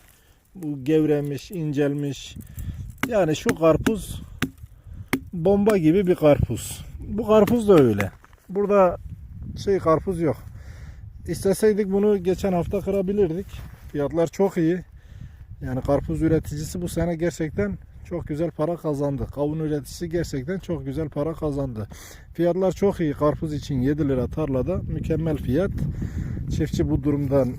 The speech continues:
çok memnun. Para kazanıyor. İsteseydik dediğim gibi fiyatlar düşecek diye korkuya girip, e, bunu geçen hafta kırabilirdik. Ve satılırdı da. Çünkü satılıyor aranan mal. Ama ne yapıyoruz?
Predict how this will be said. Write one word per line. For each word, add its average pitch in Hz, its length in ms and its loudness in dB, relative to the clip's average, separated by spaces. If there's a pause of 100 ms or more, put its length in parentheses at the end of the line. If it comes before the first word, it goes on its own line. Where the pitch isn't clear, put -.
çok 165 200 2
memnun. 151 460 0 (1200)
Para 139 240 2
kazanıyor. 160 720 2 (600)
İsteseydik 165 600 2
dediğim 165 360 4
gibi 160 260 6
fiyatlar 156 560 4
düşecek 143 840 2
diye 139 260 6 (100)
korkuya 139 480 4
girip, 127 340 2 (960)
e, 113 280 0
bunu 147 360 -2
geçen 135 280 -2
hafta 117 300 -2
kırabilirdik. 139 640 0 (220)
Ve 156 120 4
satılırdı 143 680 4
da. 92 120 -6 (460)
Çünkü 147 380 -2
satılıyor 131 560 0
aranan 127 460 2
mal. 160 240 0 (640)
Ama 156 240 2
ne 151 100 4
yapıyoruz? 180 720 4